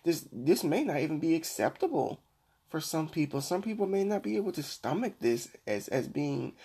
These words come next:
absolute, but this is the word of God, and this is what he's saying. When, when things happen to us that are good,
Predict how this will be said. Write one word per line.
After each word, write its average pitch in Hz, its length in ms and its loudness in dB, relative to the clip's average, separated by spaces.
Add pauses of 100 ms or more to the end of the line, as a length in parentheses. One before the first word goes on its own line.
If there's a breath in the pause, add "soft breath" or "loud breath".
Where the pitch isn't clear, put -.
(260 loud breath)
absolute, 147 720 2
but 123 280 0
this - 200 -2
is 110 100 -8
the 131 80 -4
word 120 240 -2
of 98 140 -6
God, 135 320 -4
and - 120 -8
this - 160 -4
is 156 140 -8
what 135 160 -4
he's 135 220 -4
saying. 185 500 -6 (2250 soft breath)
When, 151 300 4
when 170 180 6
things 240 420 2
happen 202 380 -2
to 190 200 -2
us 190 140 0
that 175 160 2
are 127 120 -2
good, 185 560 2